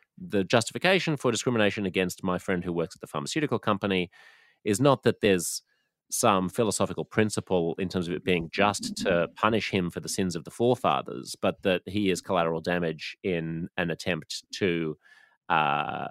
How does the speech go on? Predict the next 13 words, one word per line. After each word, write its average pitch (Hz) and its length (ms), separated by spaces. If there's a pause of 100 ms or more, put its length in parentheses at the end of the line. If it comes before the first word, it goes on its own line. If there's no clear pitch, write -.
(220)
to 95 160
more 95 240
quickly 104 560
redress 92 400
scales 90 480
that - 120
have 85 120
been 95 100 (140)
imbalanced 85 420
for 80 100
hundreds 80 280
of 82 80
years. - 320